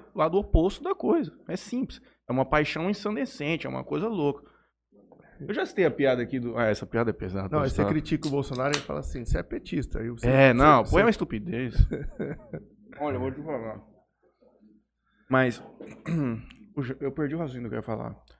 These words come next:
Speaker 1: Entrando nessa questão de Fla-Flu e tudo.
Speaker 2: Você não
Speaker 1: Tá,
Speaker 2: vai querer
Speaker 1: tá.
Speaker 2: falar de futebol, é óbvio, né?
Speaker 1: Não.
Speaker 2: Tá com a cabeça inchada.
Speaker 1: Não, o Oswaldinho já tá mandando bobagem aqui. Pipipi.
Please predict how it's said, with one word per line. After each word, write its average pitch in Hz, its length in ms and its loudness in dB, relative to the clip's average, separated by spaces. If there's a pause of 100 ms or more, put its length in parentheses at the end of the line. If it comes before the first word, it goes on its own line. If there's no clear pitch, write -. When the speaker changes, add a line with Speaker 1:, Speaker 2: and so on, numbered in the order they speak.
(600)
Speaker 1:
Entrando 131 320 6
nessa 131 220 2
questão 123 320 0
de 110 80 -2
Fla-Flu 120 560 0
e 110 60 2
tudo. 117 360 -4 (1400)
Speaker 2:
Você 139 100 -6
não 139 60 -4
Speaker 1:
Tá, - 80 0
Speaker 2:
vai 170 140 -2
querer 160 160 4
Speaker 1:
tá. 139 60 2
Speaker 2:
falar 151 180 2
de 143 80 -6
futebol, 156 520 0
é 120 60 2
óbvio, 120 420 0
né? 120 160 -8
Speaker 1:
Não. 151 380 2
Speaker 2:
Tá - 100 -4
com - 80 -8
a - 40 -10
cabeça 165 360 8
inchada. 175 380 6
Speaker 1:
Não, - 80 8
o 131 60 6
Oswaldinho 139 360 12
já 175 100 8
tá 185 120 10
mandando 135 420 6 (320)
bobagem 113 600 6
aqui. 117 280 -6 (1700)
Pipipi. 151 880 2